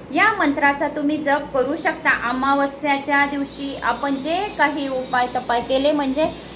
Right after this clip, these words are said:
आपल्याला लवकर फरक पडतो आणि आपल्या घरातील निगेटिव्ह ऊर्जासुद्धा दूर होते. लहान मुलांचे जे चिडचिड करतात तर लहान मुलांच्या अंगावरून तुम्ही दही भाताचा उतारा करून ते दही भात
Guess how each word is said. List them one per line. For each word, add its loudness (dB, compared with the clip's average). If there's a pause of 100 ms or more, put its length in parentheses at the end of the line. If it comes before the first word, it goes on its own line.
(140)
आपल्याला 4
लवकर 4
फरक 2
पडतो 2
आणि -2
आपल्या 0
घरातील 0
निगेटिव्ह 0
ऊर्जासुद्धा 2
दूर 0
होते. 0 (220)
लहान 4
मुलांचे 2
जे -2
चिडचिड -4
करतात 2
तर 0
लहान 4
मुलांच्या 2
अंगावरून 2
तुम्ही -2
दही 0
भाताचा 2
उतारा 4
करून -2
ते 0
दही -2
भात 4